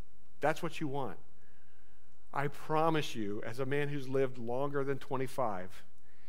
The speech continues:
that's what you want. And so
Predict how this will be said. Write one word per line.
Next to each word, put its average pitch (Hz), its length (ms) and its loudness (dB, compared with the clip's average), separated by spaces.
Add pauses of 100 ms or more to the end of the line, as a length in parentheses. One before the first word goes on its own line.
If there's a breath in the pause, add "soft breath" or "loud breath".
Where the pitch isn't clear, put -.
(400 soft breath)
that's 113 280 2
what 113 200 0
you 113 100 -2 (140)
want. 98 220 -2 (2000 soft breath)
And 156 160 2
so 165 480 4